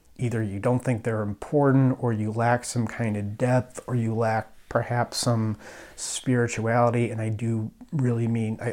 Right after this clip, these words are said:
I literally mean that term spirituality, a relationship with what you would consider to be a spiritual phenomenon in your life. That doesn't mean supernatural. People often just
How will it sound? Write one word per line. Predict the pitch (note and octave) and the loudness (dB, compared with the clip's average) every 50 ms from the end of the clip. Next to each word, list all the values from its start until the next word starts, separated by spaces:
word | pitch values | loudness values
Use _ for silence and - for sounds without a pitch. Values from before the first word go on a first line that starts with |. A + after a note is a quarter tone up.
| - A#2+ | -2 -4
I | A#2+ G#2+ | -4 0
literally | A2+ B2 C3 A#2+ B2+ A#2+ A2 A#2 A#2 | 2 2 4 4 4 4 2 2 2
mean | A2+ A#2 A2+ A2+ | 2 2 0 0
that | A2+ G#2+ A2 | -2 -2 -4
term | - - A#2+ A2+ | -4 -4 -4 -4
spirituality, | A2 - - - A#2+ A#2 A2+ - - A#2+ A#2 A#2 A#2 A2+ B2 B2 | -4 -4 -2 0 0 0 0 -2 -2 0 2 2 2 2 0 0
a | - | -2
relationship | A2 - A#2 G#2+ A2+ B2+ B2+ B2 - - B2+ A#2 - - B2 A#2 - - | -4 -6 -6 -4 -2 0 -2 0 0 0 -2 -2 0 -2 -4 -2 -2 -2
with | A#2 A2+ - - | -2 -2 -2 2
what | B2 B2 B2 - - - | 2 2 2 0 -2 0
you | C3+ | 0
would | C3 B2+ A#2+ | 0 0 0
consider | - - B2 A#2 - - C3+ C3+ B2 A#2+ | -2 -2 -4 -2 0 0 2 2 2 2
to | A#2+ | 2
be | A2+ A#2 B2+ C3 A#2+ A#2 A2+ A2+ - - - - - - - | 2 4 4 4 4 4 2 0 -4 -6 -14 -16 -16 -10 -6
a | - A2 | -4 -4
spiritual | - - - - - B2 A#2+ A#2+ A2+ - - B2 A#2+ A2+ | -4 -6 -8 -2 0 2 2 2 2 0 0 0 0 0
phenomenon | - - A#2 A2+ A2 A2 A2 G#2+ A2 G#2+ G#2+ G#2 | 0 -2 -2 0 0 2 0 0 0 0 -2 -2
in | - A2 A2 | -4 -4 -2
your | A2 G#2 G#2 | -2 -2 -2
life. | A2 G#2 G2+ G2+ - - - - - - - - - - - - - _ _ _ _ _ _ _ _ _ _ _ _ _ _ _ _ - | -4 -4 -6 -8 -12 -14 -18 -20 -20 -20 -20 -20 -20 -20 -20 -20 -20 _ _ _ _ _ _ _ _ _ _ _ _ _ _ _ _ -18
That | - - - - | -18 -18 -10 -2
doesn't | - B2 A#2 A2 C#3+ C#3 | 0 2 2 4 4 4
mean | C3+ C#3+ C#3+ C3+ | 6 6 6 4
supernatural. | B2+ - D3 C3 - C3 A#2+ A#2+ A#2+ A#2 A2+ - A2+ F#2+ E2+ - - - - - | 4 2 0 2 4 4 4 4 4 2 0 -2 -4 -6 -6 -8 -16 -20 -20 -12
People | - - A2+ G#2+ A#2 A2+ | -8 -6 -4 -2 0 0
often | A2+ A2+ A2 - - G#2+ | 2 2 0 0 -2 -4
just | G#2+ A2 G#2 - | -4 -4 -4 -6